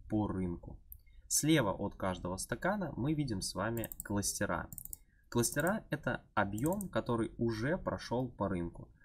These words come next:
То есть, условно говоря, это тот же самый график, как если бы вы смотрели свечной график, но только разделённый на объёмы, которые прошли по той или иной цене.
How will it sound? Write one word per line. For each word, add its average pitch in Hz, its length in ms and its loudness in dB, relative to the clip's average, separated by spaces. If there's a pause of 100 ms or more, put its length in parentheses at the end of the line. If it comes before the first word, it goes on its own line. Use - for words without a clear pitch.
(240)
То 107 80 2
есть, 104 180 2
условно 117 380 0
говоря, 92 380 0
это 92 240 -4
тот 104 300 2
же 90 100 -4
самый 85 440 -4
график, 151 560 0 (300)
как 101 160 -8
если 123 220 2
бы 107 120 2
вы 110 80 0
смотрели 104 440 -2
свечной 101 540 -4
график, 95 400 -2 (340)
но 190 120 6
только 180 320 2
разделённый 98 560 0
на 92 200 0
объёмы, 120 640 0
которые 95 420 -2
прошли 131 420 -4
по 85 160 -4
той 123 260 -2
или 85 320 -4
иной 85 400 -4
цене. 85 440 -4